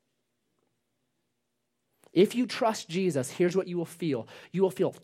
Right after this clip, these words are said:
terrified and excited. That mixture, just terror, like, <laughs> "What if I end up like John the Baptist?" But excitement, because he'll write something better than you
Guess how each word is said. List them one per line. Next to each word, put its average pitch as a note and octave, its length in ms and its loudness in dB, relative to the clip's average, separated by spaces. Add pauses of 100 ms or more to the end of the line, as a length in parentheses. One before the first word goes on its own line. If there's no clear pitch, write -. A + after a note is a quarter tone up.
(120)
terrified C4 800 6 (1500)
and C3 100 -2
excited. - 420 -8 (1300)
That F#3 160 8
mixture, G#3+ 440 8
just F#3+ 180 0 (140)
terror, D4 420 12
like, D#3+ 240 0
<laughs> - 800 0
"What A3+ 140 10
if A#3+ 80 8
I A#3+ 80 12
end C#4 100 10
up E4 80 8
like A3+ 120 12
John F#3 160 8
the F#3 60 2
Baptist?" D3 640 2 (2000)
But - 100 0
excitement, C3+ 600 6
because C3 240 -4
he'll F3 220 2
write D3 280 4
something D3 420 -4 (280)
better E3+ 640 4 (220)
than C3 200 2
you F#3 460 2